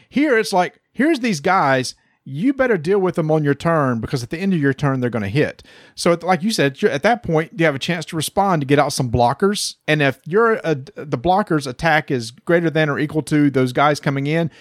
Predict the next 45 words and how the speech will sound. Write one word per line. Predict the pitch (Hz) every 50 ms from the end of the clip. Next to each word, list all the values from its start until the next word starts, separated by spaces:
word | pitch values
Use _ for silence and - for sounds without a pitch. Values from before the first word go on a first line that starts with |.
| - _
you | - 170
can | 160 190
effectively | 151 131 - 151 139 - - 120 117 127 113
block | 95 120 135 139 - - -
them. | - - - _ _ - - -
And | - 139 156
once | 190 220 -
they | - 175
do, | 151 180 220 220
they | 180 160
cancel | - - 156 143 127 - 131
each | 113 - 139
other | 123 107 104 101 123
out. | 147 123 87 - - _ _ _ _ _ _ - - - - - -
But | - 131 190 220 -
if | 147 - -
I | 175 214
don't | 220 233 185 165 143
block | 165 175 185 175 - -
your | 160 143 123
guys, | 117 104 101 98 98 98 98 101 - - - _ _ _ _ -
then | 151 -
I | - 170 220
take | 220 - 220 190 156 131
direct | 147 151 165 156 139
damage. | - 156 170 190 170 151 131 117
But | - 139 -
the | 147
guys | 120 156 170 190 170
that | 165 156
I | 165 170
just | 165 170 180 - -
put | - 165 156
out | 170 180 185 185 - _ -
that | 147 147 139 120
didn't | 156 175 175 165 151 131
get | 147 160 - 123
blocked | 113 120 127 151 196 220 - - - - _ _ _ _ _ - - -
are | 165 170
there | 151 156 160 156 156 143
for | - - 151 147
you | 143 131 127 196 311 381 381 320
to | - - 180
deal | 131 139 151 143 127 120
with | 120 123 123 117 117 - -